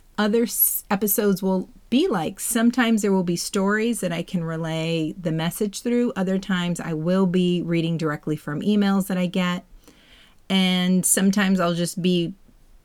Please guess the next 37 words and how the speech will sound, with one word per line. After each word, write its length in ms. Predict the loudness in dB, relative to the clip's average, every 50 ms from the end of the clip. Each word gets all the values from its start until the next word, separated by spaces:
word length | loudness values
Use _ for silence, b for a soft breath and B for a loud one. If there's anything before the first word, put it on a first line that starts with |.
| _ _ _ _ _ _ _ -6
expressing 960 | -4 -4 -4 -6 -2 0 0 0 2 0 2 2 4 4 4 6 4 4 2
interest 520 | 4 4 4 4 4 0 -2 -2 0 -2
or 80 | -6 -6
curiosity 640 | -4 -2 0 0 2 2 2 0 0 -2 -2 -2 0
about 260 | 0 0 -2 -4 -6
topics 460 | -6 -2 -2 -2 0 -2 -4 -4 -4
or 100 | -6 -6
trends 340 | -6 -4 -4 -2 0 0 -2
that 100 | -2 -2
are 80 | -2 -2
happening 540 | -2 -2 -2 -2 -2 -2 0 0 2 2 0
in 100 | 0 -2
the 80 | -2
world 280 | -2 -2 -2 -2 -2 -4
of 120 | -8 -6
parenting. 680 | -6 -6 -6 -4 -2 -4 -2 0 0 0 0 -2 -4 -8 B B B B B B B B B B _ 0
Uh, 240 | 0 2 2 2 0
so 320 | 0 0 0 0 2 2
you 300 | 2 4 4 4 2 2
just 240 | 2 -2 -6 -6 -2
kind 220 | -2 0 0 2
of 240 | 2 0 -2 -4 -8 -12
see 280 | -10 -4 0 2 2
what 240 | 2 2 2 0 0
it's 180 | 0 -4 -4 -4
like 180 | -4 -4 -4
for 160 | -4 -2 0 2
me 200 | 2 2 2 2
when 160 | 2 0 0
I 120 | -2 -4
think 340 | -6 -6 -4 -4 -4 -4 -4
this 220 | -6 -6 -6 -6
through, 540 | -6 -2 0 0 2 2 0 0 -2 -2 -4 B B B B B
when 140 | -4 -2 -2
I'm 760 | -2 -2 -2 -2 -4 -4 -4 -6 -8 -8 -10 -12 -14 -16 -16 -18 _ _ -20 _
coaching 640 | 0 0 2 2 0 -2 -2 -2 -2 0 0 0 0
clients 640 | -2 -4 -4 -2 0 0 2 2 2 2 0 0